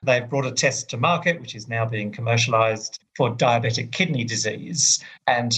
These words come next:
there are four hundred and sixty million people worldwide with diabetes and, and growing.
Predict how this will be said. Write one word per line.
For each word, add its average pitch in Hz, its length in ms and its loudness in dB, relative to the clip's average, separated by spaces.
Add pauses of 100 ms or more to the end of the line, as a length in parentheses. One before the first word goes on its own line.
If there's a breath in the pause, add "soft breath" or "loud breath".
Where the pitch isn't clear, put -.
(200)
there 127 120 4
are 127 60 0 (120)
four 143 140 6
hundred 127 220 0
and 117 100 0
sixty - 340 0
million 117 480 2 (200)
people 117 320 0
worldwide 117 560 2
with 113 100 -8
diabetes 113 920 0
and, 113 200 -2
and 107 160 -6
growing. 147 540 0